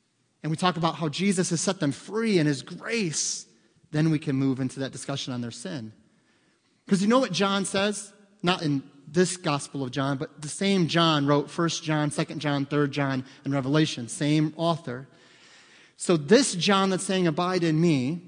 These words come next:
or in Christ, rather, as, as you abide in Christ, you abide in the Word of God. The same John says, "Don't sin." But the very same verse in First John says, "But if we do sin, we have an advocate, a defense with the Father. It's Jesus Christ."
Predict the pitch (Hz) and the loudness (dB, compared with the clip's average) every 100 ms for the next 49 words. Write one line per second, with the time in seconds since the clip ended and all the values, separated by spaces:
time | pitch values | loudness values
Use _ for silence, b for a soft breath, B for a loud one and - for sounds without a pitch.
0 | - 143 156 156 - 170 151 - 135 123 | -6 -4 0 0 2 2 2 -2 -6 -2
1 | 143 139 - 151 139 151 135 143 139 127 | -2 -2 -6 -6 -2 0 0 -2 -2 -4
2 | 135 147 - 131 123 131 131 131 127 123 | -4 -6 -6 -6 -4 -4 -4 -2 -4 -2
3 | 135 131 120 143 117 139 143 - 190 233 | -2 -2 -4 -6 -6 -8 -10 -6 0 2
4 | 233 170 160 156 151 151 135 175 180 - | 2 4 2 2 2 0 2 2 2 -2
5 | 196 151 117 B B B - 175 185 170 | 0 0 -2 B B B -2 2 4 6
6 | 240 269 - 247 208 196 190 - 160 - | 6 4 2 2 4 6 4 4 0 4
7 | 208 - 202 185 170 160 143 - B B | 2 4 0 2 2 2 2 0 B B
8 | _ 196 196 202 202 196 190 175 151 180 | _ 6 8 8 4 4 6 4 0 -2
9 | 240 302 294 254 180 127 131 - 165 135 | 4 6 8 8 6 4 -2 -6 -2 -2
10 | 127 180 240 - - - _ _ _ _ | 0 0 0 -4 -14 -20 _ _ _ _
11 | _ _ 147 160 156 160 165 180 147 151 | _ _ 2 2 2 0 0 -2 -2 -2
12 | 160 123 - 151 135 156 - 185 151 - | -2 -2 -4 -6 -2 -4 0 2 2 -2
13 | 147 - 120 160 139 127 120 123 127 147 | -8 -8 -2 0 0 -2 -6 -6 -2 -2
14 | 139 127 - 123 123 - - - | -2 -6 -6 -8 -10 -14 -16 -20